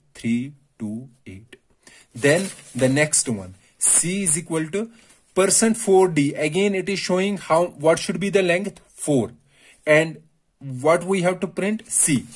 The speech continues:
What is C? Forty-two. So leave first two places. It should be forty-two. So this is how using a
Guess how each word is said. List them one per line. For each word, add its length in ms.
What 240
is 140
C? 360
Forty-two. 600
So 180
leave 380
first 400
two 140
places. 580
It 160
should 240
be 160
forty-two. 420
So 200
this 420
is 220
how 420
using 680
a 240